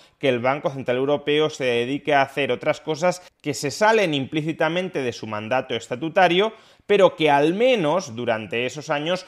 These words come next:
no atacaban, no contravenían ese mandato estatutario. Y como durante muchos años, siete años, el Banco Central Europeo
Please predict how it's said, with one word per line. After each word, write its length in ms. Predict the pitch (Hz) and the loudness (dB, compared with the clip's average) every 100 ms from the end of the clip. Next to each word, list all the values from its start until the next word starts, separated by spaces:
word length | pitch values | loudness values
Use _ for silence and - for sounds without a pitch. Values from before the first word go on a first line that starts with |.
| - - | -14 -8
no 300 | 156 190 226 | -2 2 2
atacaban, 760 | 196 160 - 214 165 151 160 156 | 4 2 6 6 8 4 2 -4
no 240 | 175 202 | -2 0
contravenían 920 | 208 190 175 151 143 156 226 214 143 | 0 -2 2 2 2 0 -2 -2 -2
ese 240 | 120 123 | -4 -6
mandato 380 | 120 117 113 104 | -6 -2 -4 -4
estatutario. 760 | - 98 101 92 87 85 82 - _ _ | -8 -12 -12 -14 -14 -16 -20 -20 _ _
Y 140 | 151 | -8
como 300 | - 139 123 | -4 -4 -4
durante 380 | 113 110 107 101 | -6 -6 -6 -8
muchos 440 | 101 139 147 160 175 | -10 -8 -8 -4 -2
años, 520 | 175 143 165 - - _ _ _ | -2 -2 -6 -10 -18 _ _ _
siete 640 | - - 147 190 190 151 | -16 -8 -2 -2 0 0
años, 480 | 175 180 113 92 - _ _ _ - | 0 -2 -8 -10 -20 _ _ _ -8
el 160 | 127 | -4
Banco 320 | 131 175 180 - | -2 -2 -4 -8
Central 300 | 127 135 143 | -6 -4 -2
Europeo 580 | 135 127 151 160 117 | -2 -2 -2 0 0